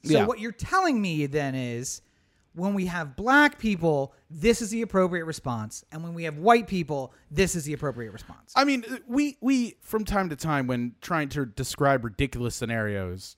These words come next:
Speaker 2: often bring up the, "If this was a movie,"
Speaker 1: Yes.
Speaker 2: they would tell you that this story is too ridiculous to put out there. Nobody would buy it.
Speaker 1: And I think that's what we talked about that first
Speaker 2: And
Speaker 1: night.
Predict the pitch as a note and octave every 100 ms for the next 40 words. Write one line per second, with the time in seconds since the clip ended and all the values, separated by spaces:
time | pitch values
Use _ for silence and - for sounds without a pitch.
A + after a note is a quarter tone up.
0 | - C#3+ C3+ A#2+ A#2+ A#2 A2 - G#2 G2
1 | F#2+ - B2+ - D#3 - A#2 A2+ G#2+ A2+
2 | F#2 D#2+ C#2+ F#3+ F3 - - - D3+ D3+
3 | C#3 - F#3 D#3+ D3+ C#3+ C3+ _ D#3+ -
4 | - D#3+ D3+ C3 - G3+ D#3 C3+ C#3+ -
5 | G#2+ F#2 - A#2 C3 A2+ - F2 A#2+ D#3
6 | F3+ F#3+ C#3 A2+ B2 A#2 E2 - - _
7 | _ _ _ G3 G#3 F4+ F#4+ C#4+ C4+ C#4
8 | F#4 A3 E3+ A#2+ A#2+ F3+ B3 B3+ A#3+ A#3+
9 | A3 -